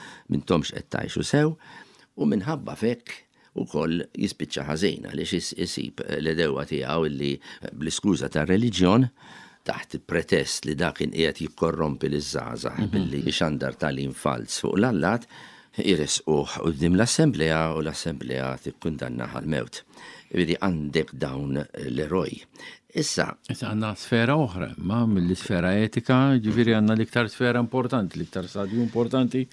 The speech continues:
Speaker 2: li l-isfera reliġjuża, l-qabża tal-fidi,
Speaker 1: Preċiżament.
Speaker 2: illi jagħmilha Kierkegaard u anzi bil-, assolutament ma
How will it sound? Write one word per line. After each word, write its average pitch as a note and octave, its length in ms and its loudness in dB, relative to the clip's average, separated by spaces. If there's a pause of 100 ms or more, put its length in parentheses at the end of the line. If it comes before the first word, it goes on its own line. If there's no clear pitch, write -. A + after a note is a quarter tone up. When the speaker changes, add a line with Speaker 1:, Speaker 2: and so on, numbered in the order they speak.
(360)
Speaker 2:
li B2+ 180 8
l-isfera A#2+ 800 4 (800)
reliġjuża, A#2 640 6
l-qabża G#2 380 0
tal-fidi, G#2+ 640 4 (160)
Speaker 1:
Preċiżament. G#2+ 360 4
Speaker 2:
illi G#2+ 100 6
jagħmilha G#2+ 300 4 (100)
Kierkegaard A#2 720 4
u G2+ 200 4
anzi F#2+ 280 2
bil-, E2 420 4
assolutament G2 560 2
ma G#2+ 60 4